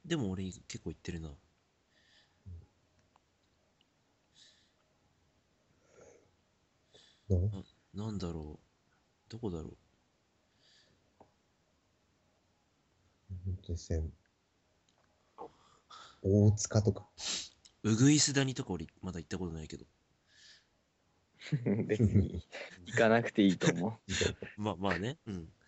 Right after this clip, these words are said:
Speaker 3: 行かないのが賢明だよね。<laughs> 行かなくていい人生を送りたいね。
Speaker 1: <laughs> うん。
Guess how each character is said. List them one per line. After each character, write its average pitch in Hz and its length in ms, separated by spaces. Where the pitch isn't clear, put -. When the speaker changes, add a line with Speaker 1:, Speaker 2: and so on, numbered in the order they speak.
Speaker 3:
行 107 100
か 151 140
な 190 160
い 123 360
の 95 120
が - 260
賢 92 240
明 90 140
だ 82 100
よ - 100
ね。 147 140
<laughs> 127 560
行 117 80
か 160 140
な 185 160
く - 140
て 117 200
い 117 260
い 95 60
人 107 220
生 - 400
を - 60
送 - 160
り 92 100
た - 140
い 92 60
ね。 - 200
Speaker 1:
<laughs> - 1300
う 95 60
ん。 85 340